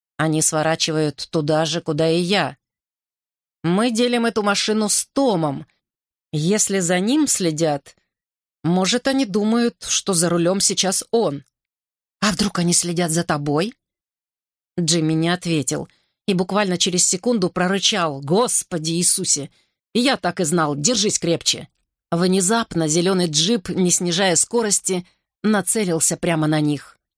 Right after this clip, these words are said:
Вики оцепенела, сердце бешено заколотилось. Джип врезался сзади в Ситроэн, и Вики повалилась вперед. От шока голова моталась, как у тряпичной куклы.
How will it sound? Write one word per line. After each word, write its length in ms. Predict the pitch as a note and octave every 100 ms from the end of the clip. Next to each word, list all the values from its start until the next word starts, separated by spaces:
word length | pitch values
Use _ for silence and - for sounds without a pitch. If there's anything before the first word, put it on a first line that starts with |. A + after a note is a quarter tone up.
| -
Вики 480 | F3 F#3 - G#3 -
оцепенела, 800 | F#3+ - A#3 A3 A#3+ A#3+ F3 D#3+
сердце 460 | C#3+ - A3 - E3
бешено 400 | E3+ F#3+ F3 F3
заколотилось. 920 | F3 F3 G3 G#3 - E3 D3+ - - _ _ _ _ _ -
Джип 480 | E3 D#3+ G3+ F#3 - -
врезался 840 | F3 E3+ E3+ G#3 G3+ E3+ E3 E3 D#3+
сзади 440 | D3+ F3 F3+ D#3+
в 40 |
Ситроэн, 640 | - - E3+ F3 G3+ A#3 A3 _ _ _ _ -
и 140 | G#3+
Вики 440 | G3 G3+ B3 - G3
повалилась 640 | G3 F3+ F3+ G3+ F#3+ -
вперед. 680 | - - G#3 F#3+ D3 - - _ _ _ _
От 160 | F3+ -
шока 360 | - A#3 -
голова 360 | D#3 E3+ F3 F3+
моталась, 500 | F3 F3 G#3+ D#3+ -
как 160 | -
у 60 | F3+
тряпичной 500 | F3+ - G3 - F#3+
куклы. 520 | - G#3+ - C#3+ B2